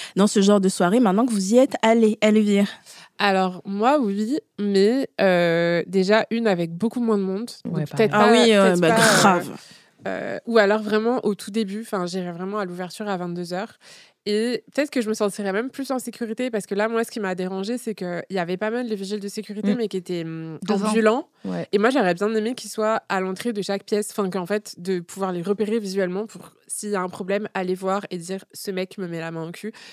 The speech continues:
Speaker 2: Il faut ré-, il faut rappeler quand même que partout, ce que j'ai trouvé hyper cool, c'est que partout dans la soirée, il y avait des panneaux qui rappelaient le consentement, qui
Speaker 1: Mhm.
Speaker 2: rappelaient la tolérance zéro, de genre, il y a le moindre truc, c'est, c'est vous dégagez, et cetera. Donc ça, c'était cool. Mais, euh,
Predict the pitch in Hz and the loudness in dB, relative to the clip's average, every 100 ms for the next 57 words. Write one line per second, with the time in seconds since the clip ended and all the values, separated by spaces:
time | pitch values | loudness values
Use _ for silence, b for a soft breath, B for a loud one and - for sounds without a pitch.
0 | B 233 262 349 277 - - 220 254 277 | B -8 -2 2 2 0 -8 -6 -2 0
1 | 233 277 240 214 240 220 185 - 220 - | 0 -2 -2 -2 -2 -4 -4 -6 -12 -14
2 | - - 202 190 202 190 202 208 233 233 | -10 -6 -6 -6 -4 -4 -4 -6 -8 -10
3 | - 185 180 196 - 240 208 175 175 196 | -10 -8 -8 -8 -10 -8 -4 -4 -4 -6
4 | 185 202 170 160 156 160 175 180 185 185 | -6 -6 -6 -8 -8 -6 -4 -2 -4 -4
5 | 185 B B - 185 175 160 175 170 175 | -8 B B -12 -2 -2 0 0 -2 -4
6 | 185 185 180 196 185 180 185 185 240 254 | -8 -8 -6 -4 -2 -2 -2 -4 -2 0
7 | 240 165 165 175 170 170 170 175 175 180 | 2 2 0 -2 -4 -6 -6 -6 -6 -6
8 | 170 160 156 151 151 175 180 - 185 - | -6 -6 -4 -4 -6 -8 -8 -10 -14 -10
9 | 160 151 151 156 151 156 156 151 160 160 | -6 -6 -6 -6 -10 -10 -10 -10 -12 -8
10 | 165 160 170 165 175 170 156 147 151 175 | -6 -2 -2 -2 -4 -4 -6 -8 -4 -4
11 | 202 160 196 - 160 190 220 247 B B | -4 -8 -10 -8 -8 -4 -4 -6 B B
12 | B _ - 185 208 247 - 175 165 156 | B _ -4 2 4 2 0 -2 0 0
13 | 156 156 160 | -2 -6 -10